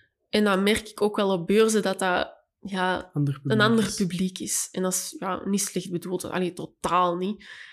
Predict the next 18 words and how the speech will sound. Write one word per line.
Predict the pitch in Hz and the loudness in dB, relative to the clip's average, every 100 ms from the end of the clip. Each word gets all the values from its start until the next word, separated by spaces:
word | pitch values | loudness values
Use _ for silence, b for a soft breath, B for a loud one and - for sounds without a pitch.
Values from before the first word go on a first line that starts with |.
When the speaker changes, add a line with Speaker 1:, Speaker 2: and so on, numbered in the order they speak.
| B B _ - | B B _ -4
Speaker 1:
Dat | 180 | -2
maakt | 170 170 | 0 -2
ook | 170 | -4
niet | 170 | -4
uit. | 170 | -2
Het | 185 | 0
is | |
niet | 196 | 2
dat | 185 | 0
het | 180 | 0
één | 180 | 0
publiek | 185 185 190 175 | 2 2 2 4
beter | 180 185 | 2 2
is | 175 | -2
dan | 165 | -4
het | - | -2
andere, | 180 202 | -2 0
natuurlijk. | 185 180 196 196 202 - | -2 -2 -4 -2 -4 -8